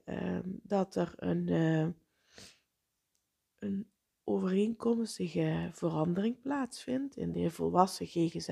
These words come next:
is sinds dit jaar het zorgprestatiemodel ingevoerd. En, ehm, wat je daarin ziet is, eh, ja, waar het heel erg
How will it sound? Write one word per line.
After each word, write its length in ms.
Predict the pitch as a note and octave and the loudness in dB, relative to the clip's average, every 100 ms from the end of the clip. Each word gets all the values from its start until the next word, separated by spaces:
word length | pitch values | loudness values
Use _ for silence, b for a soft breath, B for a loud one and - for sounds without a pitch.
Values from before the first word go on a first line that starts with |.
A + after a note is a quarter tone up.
| F3+ | -2
is 240 | - E3+ - | -2 -4 0
sinds 300 | F#3+ F3 - | -2 -2 -4
dit 240 | E3+ E3+ | -6 0
jaar 320 | F3+ E3+ E3 B B B B B - | 6 6 4 B B B B B -2
het 200 | F#3+ - | -2 0
zorgprestatiemodel 1600 | A#3+ A3 G3 - - - G3+ G#3 A3 - F#3+ F3+ F3 F3+ E3 - | 0 2 0 -2 -12 -6 0 2 2 0 -2 0 0 2 2 0
ingevoerd. 1080 | - F#3+ F3+ F3+ - F3 F3 - - - _ b b b b b b _ - | -2 0 0 -4 -8 -6 -6 -6 -10 -20 _ b b b b b b _ -4
En, 540 | F#3 F#3 F3+ F3+ F3 | 4 6 6 4 0
ehm, 720 | - E3 E3 E3 D#3+ D#3 D#3+ F3 _ _ _ _ _ _ _ - - _ _ _ _ - | -2 0 2 4 4 4 0 -4 _ _ _ _ _ _ _ -20 -20 _ _ _ _ -14
wat 300 | - F3 F3+ | 2 4 4
je 60 | - | 4
daarin 380 | F3+ E3 E3 D#3+ | 4 6 2 0
ziet 380 | E3+ F#3 - - | 2 0 0 0
is, 400 | D#3 E3 - - | 0 0 -8 -8
eh, 200 | - F3 G3+ - | -8 -8 -14 -4
ja, 220 | E3 - _ B B B - | -4 -4 _ B B B -4
waar 140 | D#3+ | 0
het 120 | D#3 | 2
heel 160 | F#3+ F3+ | 6 8
erg 280 | D#3 E3 | 6 2